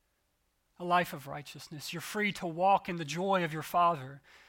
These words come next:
You're free to live this Christian life of being a newborn child.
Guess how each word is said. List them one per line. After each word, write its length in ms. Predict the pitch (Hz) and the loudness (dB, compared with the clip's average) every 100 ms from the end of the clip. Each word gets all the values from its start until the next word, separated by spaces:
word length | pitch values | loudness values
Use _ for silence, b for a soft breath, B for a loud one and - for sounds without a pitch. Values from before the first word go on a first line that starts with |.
| B B | B B
You're 140 | 185 180 | -8 -8
free 560 | - 208 214 196 156 b b _ | -6 -2 0 2 -2 b b _
to 120 | - | -4
live 380 | 165 180 202 170 | -2 -2 -2 -4
this 160 | 170 - | -8 -10
Christian 420 | - - 175 165 | -8 -8 -6 -2
life 320 | 165 170 147 | 0 -2 -4
of 120 | 156 | -6
being 220 | 160 190 | -4 -2
a 40 | 175 | -4
newborn 460 | 165 156 165 156 | -6 -6 -8 -10
child. 420 | 143 147 147 147 | -10 -8 -8 -8